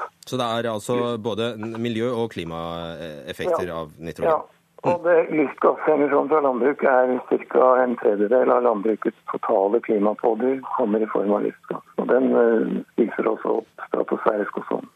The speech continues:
Speaker 1: Vi får innkalle landbruksrepresentantene en annen dag for å høre hva vi kan gjøre med dette her. Men tusen takk til deg, Lars Bakken ved N M B U. Da skal vi gå videre til, eh, det and-, et annet, eh, område der, eh,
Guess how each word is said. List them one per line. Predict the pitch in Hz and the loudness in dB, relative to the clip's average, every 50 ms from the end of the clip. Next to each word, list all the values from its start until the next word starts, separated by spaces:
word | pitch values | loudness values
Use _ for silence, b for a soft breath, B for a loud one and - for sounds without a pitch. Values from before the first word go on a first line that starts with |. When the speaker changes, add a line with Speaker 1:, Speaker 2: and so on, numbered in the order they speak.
| _ _ B B B B B | _ _ B B B B B
Speaker 1:
Vi | 165 | -6
får | 165 196 214 202 | -2 -2 0 0
innkalle | 127 123 117 - 131 135 147 156 160 156 151 151 147 147 147 | 0 -2 -2 -2 -2 -2 -2 -2 -2 -2 -2 -2 -2 -2 -2
landbruksrepresentantene | 143 127 104 92 95 - - - - 117 110 110 110 110 107 110 107 107 107 107 107 107 104 104 104 104 101 101 104 110 - 113 110 - 123 110 117 113 104 98 120 117 | -4 -4 -4 -6 -8 -10 -12 -14 -8 -6 -6 -4 -4 -4 -4 -4 -4 -4 -4 -4 -6 -6 -6 -6 -8 -8 -8 -8 -8 -8 -8 -8 -10 -8 -6 -6 -6 -6 -6 -6 -6 -6
en | 117 113 | -6 -6
annen | 95 80 80 | -6 -8 -8
dag | 90 104 101 | -8 -8 -8
for | 110 117 | -6 -6
å | 110 | -4
høre | 107 95 87 | -4 -6 -6
hva | 87 87 85 | -6 -8 -8
vi | 87 | -8
kan | - 92 | -10 -10
gjøre | 92 87 71 73 | -10 -8 -10 -10
med | 78 80 | -8 -8
dette | 90 85 - 104 | -8 -8 -8 -8
her. | 113 123 131 | -8 -8 -8
Men | 135 127 120 | -6 -8 -6
tusen | - 120 104 - 120 | -6 -8 -8 -6 -6
takk | 110 113 104 | -6 -6 -6
til | - 110 | -6 -6
deg, | 98 95 92 95 92 90 90 90 90 87 82 82 | -6 -6 -6 -6 -6 -6 -6 -8 -8 -10 -10 -10
Lars | 92 95 92 90 - - | -8 -8 -8 -8 -8 -8
Bakken | 92 90 - - 98 98 | -12 -10 -8 -8 -8 -6
ved | 92 92 92 90 87 - B B B B B | -4 -4 -4 -6 -6 -10 B B B B B
N | 101 101 104 | -6 -4 -4
M | 98 101 | -4 -4
B | 101 107 104 104 | -4 -2 -2 -2
U. | 113 113 B B B B B B B B B B B B B B B - | -4 -6 B B B B B B B B B B B B B B B -2
Da | 147 160 170 | -2 -2 -2
skal | - - 190 165 | -2 -4 -4 -4
vi | 175 | -2
gå | 175 180 | -2 -2
videre | 170 131 120 131 143 | -2 -2 -2 -4 -4
til, | - 156 143 139 143 147 147 | -2 -4 -4 -4 -4 -4 -4
eh, | 147 143 143 139 139 139 139 139 139 - - 131 | -2 -2 -2 -2 -2 -2 -2 -4 -4 -6 -8 -8
det | 131 143 - | -8 -6 -4
and-, | - 151 123 90 87 - | -4 -4 -4 -4 -6 -6
et | 120 127 - | -6 -6 -4
annet, | 147 123 85 82 82 - - | -4 -4 -4 -6 -10 -10 -8
eh, | 101 98 98 98 98 95 98 - | -6 -4 -4 -4 -4 -4 -6 -8
område | - 104 95 92 101 104 113 123 | -8 -8 -8 -6 -6 -6 -6 -6
der, | 120 110 107 110 110 110 | -6 -4 -4 -4 -4 -4
eh, | 117 117 117 101 | -4 -6 -6 -8